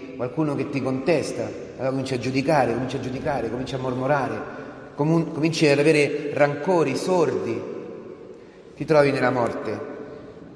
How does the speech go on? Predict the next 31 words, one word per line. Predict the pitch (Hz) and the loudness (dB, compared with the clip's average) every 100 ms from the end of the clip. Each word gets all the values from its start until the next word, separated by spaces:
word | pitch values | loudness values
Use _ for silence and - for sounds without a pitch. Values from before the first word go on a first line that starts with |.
| - - - | -20 -20 -8
Questa | - 180 180 | 2 4 6
è | 165 | 6
la | 143 | 8
morte, | 151 143 - - | 6 2 0 -4
la | 117 | 0
morte | 139 139 139 | 0 0 0
seconda | 139 139 165 139 | 2 4 4 4
di | 131 | 2
cui | 127 135 | 2 2
parlava | 131 131 127 | 2 4 4
San | 120 131 | 2 -2
Francesco, | - 131 131 131 - 123 | -2 -2 0 -2 0 2
la | |
morte | 135 156 156 143 | 4 4 4 4
vera. | 175 143 107 92 - - - - - - - - - - - - - - - - _ _ _ _ _ - | 6 6 4 0 -6 -8 -10 -12 -14 -14 -16 -18 -20 -20 -20 -20 -20 -20 -20 -20 _ _ _ _ _ 0
"Da | 123 | 4
morti | 180 226 226 - 190 | 6 6 6 2 2
che | 180 | 6
eravamo | 175 214 214 | 8 6 4
per | 190 175 | 2 2
i | |
nostri | 185 208 - 175 | 2 2 2 2
peccati", | 180 - 185 151 | 2 4 4 4
ha | 143 | 0
detto | 139 151 156 | 0 0 0
San | 143 139 127 | 0 0 4
Paolo | 131 127 127 | 4 4 4
oggi | 120 120 | 2 0
nella | 120 117 | -2 -4
seconda | 127 120 120 113 | -4 -4 -2 -2
lettura. | 113 - 104 101 98 | -4 -6 -8 -8 -8